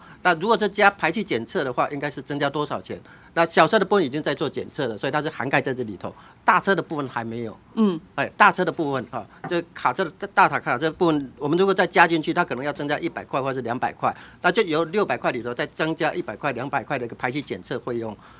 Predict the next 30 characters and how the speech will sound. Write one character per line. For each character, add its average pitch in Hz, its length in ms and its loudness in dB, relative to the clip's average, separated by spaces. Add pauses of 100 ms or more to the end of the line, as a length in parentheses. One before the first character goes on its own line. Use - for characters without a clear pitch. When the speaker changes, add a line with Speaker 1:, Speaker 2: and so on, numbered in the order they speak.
(140)
Speaker 1:
那， 156 160 2 (500)
那 160 140 2
就 160 140 0
是 165 120 4
在， 143 680 2
在 147 320 4
这 143 160 -8
个 131 360 -2
定 165 220 0
检， 107 140 -2
这， - 180 -10
这 175 260 2 (240)
交 185 140 4
通 185 160 4
的 156 100 2
那 151 80 -4
个 147 80 -4
检， 123 380 -6
检 151 220 0
验 170 100 2
站 175 160 0
里 131 80 -4
头， 117 100 -10
就 123 140 -10
直 120 80 -12
接 123 100 -8
把 117 140 -10
它， 127 180 -6
就 156 120 -6
是 147 80 -6